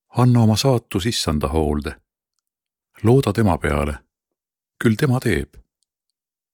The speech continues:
Näitab õiget meest kui päevavalgel. Sinu õigust kui päikesepaistel. Dalet. Ole vagusalt Issanda ees.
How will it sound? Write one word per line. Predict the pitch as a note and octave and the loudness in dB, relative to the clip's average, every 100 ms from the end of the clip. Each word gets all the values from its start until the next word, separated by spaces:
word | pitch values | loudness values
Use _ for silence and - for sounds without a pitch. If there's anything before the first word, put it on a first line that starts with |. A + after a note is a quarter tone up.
| _ _ | _ _
Näitab | - A#2 - A#2 A2+ | -2 -2 -4 -4 0
õiget | G2 F#2+ - E2+ | 2 0 -4 -2
meest | E2 D#2+ - | -2 -2 -8
kui | - D2+ C#2+ - - | -4 -4 -4 -8 -2
päevavalgel. | A2+ G#2 F2 F2 D2+ C#2+ - _ _ _ _ _ _ _ _ _ - | -2 0 0 0 -2 -8 -14 _ _ _ _ _ _ _ _ _ -10
Sinu | - E2+ E2+ | 0 2 4
õigust | F#2+ F2 D#2 - - | 2 0 -6 -10 -4
kui | D#2+ D2 - _ - | -2 -2 -8 _ -6
päikesepaistel. | F#2 - - D#2+ E2+ D#2+ - - D#2+ _ _ _ _ _ _ _ _ _ _ _ _ _ _ - | -6 -6 -10 -8 -4 -4 -6 -8 -10 _ _ _ _ _ _ _ _ _ _ _ _ _ _ -4
Dalet. | D#2+ D2+ C#2+ _ - _ _ _ _ _ _ _ _ _ _ _ - | -2 0 -4 _ -20 _ _ _ _ _ _ _ _ _ _ _ 2
Ole | F#2+ F#2 | 2 2
vagusalt | C3 A2 F#2 G2+ _ - | 0 -2 -4 -6 _ -6
Issanda | F2 - D#2 D#2 D#2 D2+ | -4 -2 -2 -4 -4 -4
ees. | D2+ D#2 | -6 -10